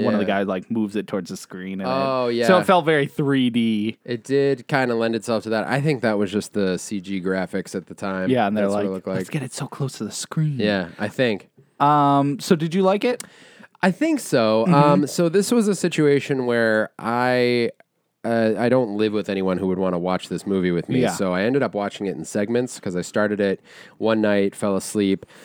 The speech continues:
Speaker 2: watched part of it on my lunch break the next day, but it was so bright out and the movie so dark,
Speaker 1: It
Speaker 2: I,
Speaker 1: is.
Speaker 2: I couldn't, there was, like, a glare on my phone, so I couldn't keep it up.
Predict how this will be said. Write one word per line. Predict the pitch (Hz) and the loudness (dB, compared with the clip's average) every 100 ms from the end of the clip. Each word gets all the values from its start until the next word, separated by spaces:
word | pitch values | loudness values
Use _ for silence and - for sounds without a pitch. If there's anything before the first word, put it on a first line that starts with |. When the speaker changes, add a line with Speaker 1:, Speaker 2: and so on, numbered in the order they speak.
| - - | -10 0
Speaker 2:
watched | 107 - - | 0 0 -4
part | - 131 | 0 2
of | 131 | 2
it | 113 98 | 2 0
on | 98 | 0
my | 95 | 0
lunch | 95 110 107 | 2 0 0
break | 104 95 | -2 0
the | 101 | 0
next | 90 - | -2 -2
day, | 98 87 | -2 0
but | 85 | 0
it | 82 | -2
was | 85 82 - - | -4 -6 -10 -8
so | - 107 | -2 -2
bright | 85 87 90 95 | 0 0 2 2
out | 107 113 | 2 2
and | 98 92 | 0 -2
the | |
movie | 95 92 87 | 0 0 -2
so | - - 101 90 | -4 -2 0 0
dark, | 87 85 95 | 0 2 2
Speaker 1:
It | 139 | 0
Speaker 2:
I, | 95 | -2
Speaker 1:
is. | - | -2
Speaker 2:
I | 101 | -4
couldn't, | 98 123 107 98 | -2 -2 -2 -2
there | 98 | -2
was, | 92 92 | -2 -2
like, | 90 | -4
a | |
glare | 85 92 92 92 | -6 -2 0 0
on | 92 | 0
my | 87 | -2
phone, | - 92 92 98 | -2 0 0 -2
so | - | -4
I | 85 | -4
couldn't | 92 87 | -4 -6
keep | - 90 | -6 -4
it | 90 | -4
up. | 95 | -4